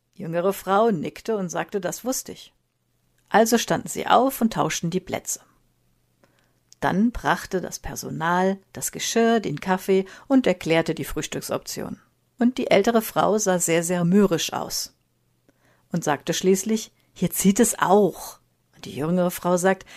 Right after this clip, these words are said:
„Das ist aber wirklich nicht einfach mit dir. Draußen können wir nicht sitzen,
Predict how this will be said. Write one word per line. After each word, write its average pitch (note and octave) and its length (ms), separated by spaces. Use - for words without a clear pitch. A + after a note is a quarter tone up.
„Das E3 160
ist G#3 160
aber G#3 260
wirklich A3+ 360
nicht A3 220
einfach A#3 420
mit D3+ 200
dir. - 140
Draußen A#3+ 580
können A3+ 220
wir A3 100
nicht G#3+ 220
sitzen, G#3 360